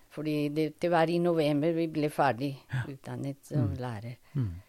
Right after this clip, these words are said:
Speaker 1: Og så kom jeg til Toulouse i midten av september, nei, ja, oktober,
Speaker 2: Mm.
Speaker 1: sekstini. Og jeg tror jeg ble kjent med Tormod, det sånn i begynnelse av november. Men det som var
Speaker 2: Vet du,
Speaker 1: spes-,
Speaker 2: vet du,
Speaker 1: ja.
Speaker 2: Maria,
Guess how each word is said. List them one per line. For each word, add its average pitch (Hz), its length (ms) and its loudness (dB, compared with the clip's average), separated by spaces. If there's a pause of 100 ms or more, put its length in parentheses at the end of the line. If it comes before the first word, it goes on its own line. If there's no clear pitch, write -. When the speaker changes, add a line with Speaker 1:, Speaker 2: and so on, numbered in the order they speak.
(400)
Speaker 1:
Og 175 60 -10
så 190 120 -6
kom 175 200 -2
jeg 170 220 4
til 180 160 -6
Toulouse 190 680 -4 (240)
i 156 320 -2 (580)
midten 160 380 0
av 160 100 -2
september, 160 760 -2 (280)
nei, 175 240 4
ja, 151 260 6
oktober, 175 580 -2 (120)
Speaker 2:
Mm. 117 240 0
Speaker 1:
sekstini. 185 680 -2 (920)
Og 180 80 4
jeg 202 200 8
tror 202 200 0
jeg 196 160 8
ble 190 180 4
kjent 170 420 0
med 185 140 -4
Tormod, 170 560 -2
det 175 140 2
sånn 170 280 0
i 175 140 4
begynnelse 175 720 4
av 170 200 8
november. 190 600 4 (1080)
Men 175 100 4
det 185 160 6
som 214 160 4
var 196 200 12
Speaker 2:
Vet 139 160 10
du, 143 60 10
Speaker 1:
spes-, 156 240 6
Speaker 2:
vet 147 120 12
du, 139 60 8
Speaker 1:
ja. 160 100 8
Speaker 2:
Maria, 151 300 10